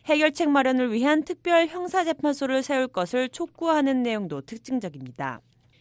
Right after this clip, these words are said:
결의안은 올해 정계 은퇴를 선언한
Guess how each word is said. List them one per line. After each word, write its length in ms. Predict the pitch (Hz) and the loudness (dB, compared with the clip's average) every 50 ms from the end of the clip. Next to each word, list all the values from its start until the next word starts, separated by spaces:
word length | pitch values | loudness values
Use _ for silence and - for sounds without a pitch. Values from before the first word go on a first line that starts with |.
| _ _ _ _ _ - | _ _ _ _ _ -2
결의안은 580 | - 247 214 214 233 220 214 254 285 254 196 | 2 2 4 6 6 6 6 4 2 2 2
올해 340 | 160 180 202 247 285 269 277 | 2 2 4 4 4 4 2
정계 500 | 269 - 226 214 208 226 226 269 269 254 | 0 0 -2 0 0 0 2 2 2 4
은퇴를 600 | 214 214 226 240 233 - 320 302 285 294 294 285 | 4 2 2 2 0 0 0 0 0 0 0 -2
선언한 640 | 269 - 277 226 202 185 185 208 214 220 240 240 | -2 -2 -2 0 0 0 0 0 0 0 -2 -2